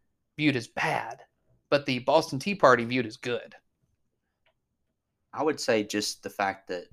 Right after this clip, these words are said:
Speaker 2: it's, I guess it's all either,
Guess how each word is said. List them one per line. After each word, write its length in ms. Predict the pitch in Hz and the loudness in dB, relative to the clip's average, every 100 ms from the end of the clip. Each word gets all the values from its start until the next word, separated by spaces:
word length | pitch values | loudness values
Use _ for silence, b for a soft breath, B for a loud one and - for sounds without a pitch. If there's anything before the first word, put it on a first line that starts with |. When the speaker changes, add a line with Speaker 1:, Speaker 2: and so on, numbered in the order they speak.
| - _ | -20 _
Speaker 2:
it's, 340 | - - - - - | -14 -12 -10 -12 -8
I 100 | 101 | -4
guess 260 | 104 - | -4 -6
it's 120 | 85 | -10
all 460 | - 95 92 87 85 _ _ _ _ _ _ _ _ _ _ - | -4 -2 -2 -6 -10 _ _ _ _ _ _ _ _ _ _ -14
either, 220 | 92 | -12